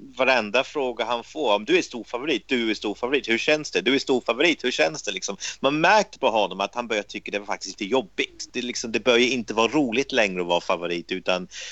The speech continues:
det var den här pressen och den här förväntan. Ehm,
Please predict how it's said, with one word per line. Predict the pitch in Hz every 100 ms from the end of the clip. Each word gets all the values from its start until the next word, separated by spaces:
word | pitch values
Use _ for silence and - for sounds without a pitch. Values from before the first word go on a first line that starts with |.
| - _
det | - 123
var | 110 127
den | 143
här | 117
pressen | 110 - 101 - 101 95
och | 92
den | 90
här | 87
förväntan. | - 92 104 90 85 - 82 85 - -
Ehm, | 107 95 92 95